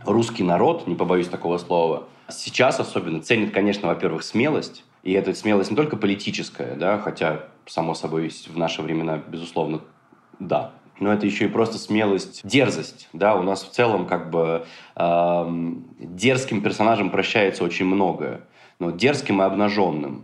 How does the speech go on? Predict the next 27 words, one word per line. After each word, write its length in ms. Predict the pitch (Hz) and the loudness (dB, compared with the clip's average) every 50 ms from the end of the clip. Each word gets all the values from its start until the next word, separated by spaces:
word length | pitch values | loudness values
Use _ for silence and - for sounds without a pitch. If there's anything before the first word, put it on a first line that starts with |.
| - - - | -18 -10 -2
Мне 300 | 107 113 123 135 139 123 | 2 4 4 4 4 4
кажется, 360 | 127 143 156 156 139 - 110 | 4 4 4 4 2 -2 -6
что 160 | - - 117 | -2 -2 -2
главное, 500 | 107 107 110 117 107 98 92 85 80 78 | 0 4 6 6 6 6 4 0 -2 -4
что 460 | 78 - - 101 90 90 90 87 90 - - - _ | -6 0 2 4 4 4 2 0 -4 -10 -16 -12 _
массовый 480 | - 98 117 127 123 127 - 104 92 92 | 4 4 4 4 4 2 0 0 2 2
российский 360 | 101 101 107 113 - - 101 | 2 2 0 -4 -4 -2 0
зритель 340 | 101 - 82 - - 104 101 | 0 0 0 0 0 2 4
не 140 | 107 127 | 4 4
любит 340 | 117 117 120 113 107 - - - | 4 2 2 0 -2 -4 -4 -10
в 40 | 90 | -6
юморе 340 | 92 104 123 127 120 110 101 | 0 2 4 4 4 4 4
несправедливости. 960 | 92 104 104 - - 104 101 104 104 107 101 92 78 76 73 - - - - - - - - _ | 2 0 0 0 -2 0 0 0 0 2 0 2 0 -2 -4 -6 -14 -18 -18 -18 -20 -20 -20 _
Смеяться 580 | - - - 104 107 117 135 135 131 - - 107 | -12 -2 2 2 4 6 6 4 4 2 0 0
над 160 | 101 101 101 | 0 0 2
тем, 180 | - 127 117 | 2 2 2
кто 100 | 107 110 | 2 2
не 140 | 104 98 101 | 2 2 4
может 300 | 104 110 110 101 92 82 | 4 4 2 2 0 2
дать, 340 | 85 90 87 - - - 90 | 0 0 0 0 -6 -4 2
дать 160 | 92 98 95 | 2 2 2
сдачи, 380 | - - 117 143 - - - 95 | 4 2 2 2 2 2 0 2
нам 180 | 95 107 113 | 4 4 4
практически 500 | 107 101 95 - - 123 120 - - - | 4 0 0 0 -2 -6 -6 -6 -6 -2
никогда 460 | 92 95 104 104 107 101 98 95 95 92 | 0 2 2 4 2 2 4 4 4 4
не 100 | 92 85 | 2 0
смешно. 540 | - - 82 82 - - - - - - | -2 -6 -6 -6 -6 -8 -10 -10 -10 -12